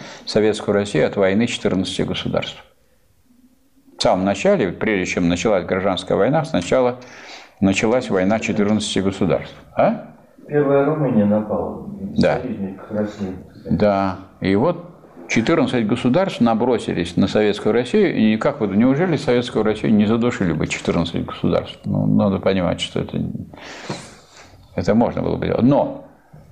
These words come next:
Speaker 1: сразу во всех этих самых странах европейских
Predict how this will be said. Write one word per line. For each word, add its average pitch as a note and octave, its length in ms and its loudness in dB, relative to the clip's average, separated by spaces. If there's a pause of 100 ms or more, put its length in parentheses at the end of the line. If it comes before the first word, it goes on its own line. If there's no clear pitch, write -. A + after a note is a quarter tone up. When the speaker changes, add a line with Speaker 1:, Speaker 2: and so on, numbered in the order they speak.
(840)
Speaker 1:
сразу D#3 540 2
во G#2+ 120 2
всех C3+ 360 0
этих G#2 320 0
самых F2 440 0 (160)
странах D3+ 600 0
европейских G2+ 800 -2